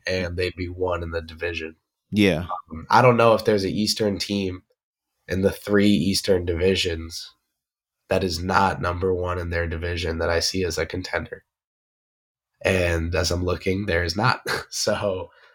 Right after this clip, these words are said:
Speaker 1: yeah, you kinda gotta be the best in your division if you're gonna be a real, real contender, um, in the East at least. The West has some, you know, top, top end teams in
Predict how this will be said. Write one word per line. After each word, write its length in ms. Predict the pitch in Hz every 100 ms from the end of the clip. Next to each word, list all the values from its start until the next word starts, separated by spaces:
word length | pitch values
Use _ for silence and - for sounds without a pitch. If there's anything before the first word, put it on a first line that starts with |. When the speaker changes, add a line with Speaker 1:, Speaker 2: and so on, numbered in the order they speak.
| _
Speaker 1:
yeah, 200 | 117 120
you 140 | 101 104
kinda 240 | 131 127
gotta 180 | 120 117
be 140 | 110 117
the 80 |
best 280 | 98 104 101
in 60 | 104
your 140 | 101
division 640 | 95 92 98 95 92 85 90 -
if 160 | 90
you're 160 | 90 90
gonna 160 | 90 85
be 160 | 95
a 80 | 87
real, 320 | 90 104 104
real 240 | 98 92 90
contender, 580 | - 85 85 82 90 _ _ _ _ _ _ _ -
um, 440 | 82 80 78 80 -
in 160 | 90
the 80 | 87
East 340 | 92 98 - -
at 140 | 85
least. 240 | 82 85 -
The 100 | 92
West 400 | 101 101 - -
has 420 | 90 85 85 - _ _ _ _ _ - - _
some, 400 | - - 80 80 -
you 120 | 82
know, 260 | - - _ - -
top, 280 | - 95 85
top 280 | - 87 85
end 240 | 87 80
teams 540 | - 85 82 82 - - _ _ _ _ _ _ -
in 400 | 92 82 78